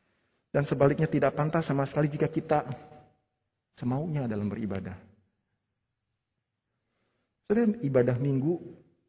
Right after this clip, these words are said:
bukannya dimulai atau tidak dimulai ketika kita hadir secara fisik di dalam ruangan kebaktian, seperti sekarang.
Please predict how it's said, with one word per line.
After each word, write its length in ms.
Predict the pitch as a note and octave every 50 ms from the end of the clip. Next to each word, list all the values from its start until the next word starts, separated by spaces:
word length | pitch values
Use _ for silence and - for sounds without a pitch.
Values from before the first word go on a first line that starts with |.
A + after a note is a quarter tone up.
| _ _ _ _ _ _ _ _ _ _ _ _ _
bukannya 480 | - C3+ B2 - - C#3+ D3+ D3+ D#3 D3
dimulai 560 | D3 C#3 C#3 C#3 C3+ A#2+ G2 F2+ A2 A2+ A#2 - - - _ _ _
atau 240 | - A#2 - - C#3+
tidak 400 | - - - E3 C#3+ E3 E3 D3+
dimulai 480 | C#3 C3 C3 C3 B2 G#2 F2 F#2 - A2 - - - - _ _ _ _ _ _ _ _ _ _ _ _ _ _ _ _ _ _ _ _
ketika 240 | C#3 B2 - C3
kita 220 | B2+ - C3 - B2+
hadir 320 | A#2 A#2+ A#2 A#2+ C3 C3+ C3+ A#2+
secara 320 | - - B2+ A2+ A#2 A2+ - -
fisik 260 | - C#3+ - - G3+ - - - - _ _ _ _ _ _
di 80 | C#3
dalam 240 | B2+ A#2 A2+ A2+ A2
ruangan 380 | A2 A2+ A2 G#2+ A2 A2+ A2+ A2
kebaktian, 480 | A#2 G#2+ G2 - - - G#2+ F2+ D#2+ - - - _ _ _ _ _ _ _ _ _ _ _ _ _ _
seperti 400 | - A2 - A2 - - G2 G#2
sekarang. 320 | G2 G2 G2 G2+ G#2+ A2+